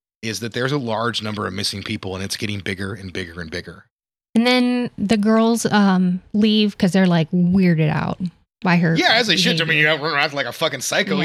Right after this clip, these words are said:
Speaker 1: Yeah, people are gonna
Speaker 2: Like,
Speaker 1: think you're
Speaker 2: "What
Speaker 1: a
Speaker 2: happened
Speaker 1: fucking
Speaker 2: to my
Speaker 1: psycho.
Speaker 2: friend?" <laughs>
Speaker 1: Yeah, yeah, exactly. They just think she hit some kind of mental break, which is what you would think in this situation. That's the whole point about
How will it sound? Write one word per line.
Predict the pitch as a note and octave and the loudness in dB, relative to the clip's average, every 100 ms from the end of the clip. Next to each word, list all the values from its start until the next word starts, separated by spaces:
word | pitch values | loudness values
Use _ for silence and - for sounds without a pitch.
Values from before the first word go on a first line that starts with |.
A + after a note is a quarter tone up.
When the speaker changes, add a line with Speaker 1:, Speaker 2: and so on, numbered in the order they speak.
| G3+ | 0
Speaker 1:
Yeah, | |
people | C#3+ E3 E3+ | 0 -2 -2
are | |
gonna | D#3 | -2
Speaker 2:
Like, | G3 | 0
Speaker 1:
think | F3 F#3+ | 0 0
you're | A#3+ | -2
Speaker 2:
"What | A3 | 0
Speaker 1:
a | |
Speaker 2:
happened | A3 G#3 G3+ | 0 0 0
Speaker 1:
fucking | F3+ | 0
Speaker 2:
to | |
my | G3+ | 0
Speaker 1:
psycho. | G#3 | -2
Speaker 2:
friend?" | G3 F3+ F3 | 0 0 0
<laughs> | - A3+ | 0 2
Speaker 1:
Yeah, | C4+ | 2
yeah, | A3 A3 | 2 2
exactly. | E3 E3+ G#3+ - A#2 | 0 0 0 -2 -6
They | A2+ | -4
just | D3 C#3+ | -4 -4
think | D3+ | -2
she | - | -2
hit | D3 | -2
some | D3 C3+ | -4 -4
kind | D3 | -4
of | C3 | -4
mental | B2 B2 D#3 | -6 -6 -6
break, | B2+ D3+ | -6 -4
which | C4 | -4
is | B3+ | -4
what | B3+ C#4 | -4 -4
you | C4 | -4
would | E4+ | -4
think | E3 A2+ | -6 -6
in | |
this | A2+ | -8
situation. | A#2+ A2 G#2 F#2+ | -8 -8 -8 -8
That's | B2 | -4
the | C#3 | -4
whole | D#3+ | -2
point | G3 F3 | -2 0
about | C3 | -2